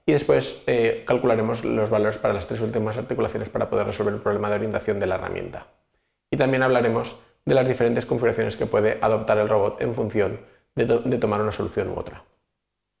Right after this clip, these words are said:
Bien, mirad, el planteamiento del problema que, que hacemos es el siguiente. Eh, la idea es que este robot con seis grados de libertad que veis, eh, la figura de la izquierda,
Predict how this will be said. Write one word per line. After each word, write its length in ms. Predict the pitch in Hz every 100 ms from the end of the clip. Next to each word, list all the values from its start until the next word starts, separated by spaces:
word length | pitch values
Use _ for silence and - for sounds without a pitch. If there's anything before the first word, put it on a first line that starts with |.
| _ _ _ _ _ _ _ _ _ _ -
Bien, 120 | 135
mirad, 220 | 127 120
el 80 | 113
planteamiento 460 | 113 110 117 135 156
del 80 |
problema 320 | 147 143 135 127
que, 720 | 123 117 110 107 101 107 -
que 280 | - 107 104
hacemos 520 | 107 104 139 139 139
es 80 | 120
el 140 | 107
siguiente. 720 | - 120 139 139 180 - _ _ _
Eh, 160 | 117 110
la 80 |
idea 260 | 110 127 127
es 140 | 127
que 100 | -
este 460 | 117 - 123 113 113
robot 340 | 110 110 110
con 140 | - 107
seis 120 | 110
grados 220 | 104 101
de 60 | 104
libertad 420 | 98 98 123 -
que 80 | 110
veis, 460 | 117 123 - - -
eh, 260 | 110 107 101
la 80 |
figura 340 | 107 135 131 113
de 60 |
la 80 | 113
izquierda, 420 | 117 110 101 -